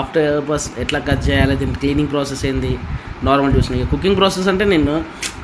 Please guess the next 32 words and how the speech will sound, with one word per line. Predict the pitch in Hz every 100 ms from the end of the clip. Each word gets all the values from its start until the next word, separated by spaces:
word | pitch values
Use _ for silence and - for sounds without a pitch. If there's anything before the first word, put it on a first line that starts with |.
| 147
ఏమంత | 196 202 185 160
చూడలేదు. | 180 170 190 196
So, | 190 180 - - 139
మనం | 165 190
నార్మల్గా | 156 156 180 196 -
చికెన్, | 170 175 170
మటన్ | 160 160 160
ఇట్లా | 160 156 147
నాన్ | 147 175
వెజ్ | -
కర్రీస్ | 165 156 160
ఎట్లా | 143 147
అనుకుంటామో, | 139 165 196
so, | 156 147
అదే | 165 190
ప్రిఫరెన్స్ | 185 180 180 175
ఇచ్చేసి | 165 165 175 180
నేను | 220 254 - - - - -
సేమ్ | 180 175
అట్లనే | 165 175 170
ట్రై | 147 156
చేసిన. | 147 147 165 - - - - - 160
కర్రీ | 165 202
కూడా | 208
అయితే | 208 175
మస్తు | - 160
టేస్ట్ | 156 160
ఉంది, | 135 139
బాగా | 156
వచ్చింది. | - 123 165 - - - - - - - - - - -
So, | 160 156 143
అది | 196